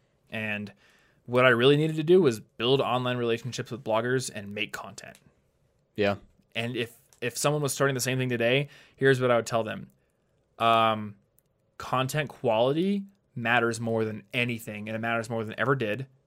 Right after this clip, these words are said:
Speaker 1: for Google S E O. Back in the day, it was, like, all about backlinks and getting links from other sites and guest posting. Now,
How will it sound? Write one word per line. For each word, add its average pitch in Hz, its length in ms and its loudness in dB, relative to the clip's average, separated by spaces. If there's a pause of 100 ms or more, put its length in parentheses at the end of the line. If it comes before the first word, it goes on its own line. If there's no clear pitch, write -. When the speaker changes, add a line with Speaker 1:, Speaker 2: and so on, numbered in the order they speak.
Speaker 1:
for - 140 -8
Google 117 280 -2
S 117 180 -2
E 110 120 -4
O. 101 280 -6
Back 127 200 4
in 151 60 -2
the 127 80 -2
day, 117 260 2
it 135 40 4
was, 117 120 -2
like, 107 160 -8 (100)
all 107 140 0
about 104 260 -2
backlinks 117 560 -4
and 107 120 -10
getting 104 260 -8
links 104 180 -12
from 110 140 -14
other 107 220 -12
sites 104 400 -4
and 107 100 -16
guest 110 220 -6
posting. 113 500 -6
Now, 139 420 4